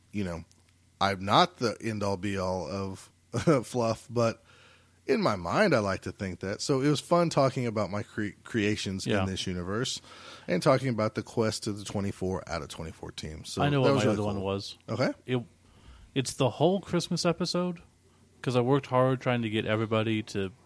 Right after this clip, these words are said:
Speaker 2: do little segments for it. And I know, like, I kept most of it from you, so it was
Speaker 1: Mm-hmm.
Speaker 2: fun doing that.
Speaker 1: Yeah.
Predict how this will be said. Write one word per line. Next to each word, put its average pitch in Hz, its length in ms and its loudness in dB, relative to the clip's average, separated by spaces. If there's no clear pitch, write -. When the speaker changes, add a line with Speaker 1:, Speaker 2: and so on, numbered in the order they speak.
Speaker 2:
do 113 160 0
little 107 220 -4
segments 110 420 -4
for 123 300 0
it. - 180 -8
And 107 460 0
I 98 100 4
know, 104 460 0
like, 101 100 -4
I 98 60 -2
kept 101 200 -2
most 104 240 0
of 107 100 -4
it 92 80 -6
from 107 140 -6
you, 104 300 -2
so 117 140 4
it - 40 4
was 101 100 0
Speaker 1:
Mm-hmm. - 60 -4
Speaker 2:
fun 101 320 -2
doing 110 240 0
that. 110 320 -2
Speaker 1:
Yeah. 107 220 0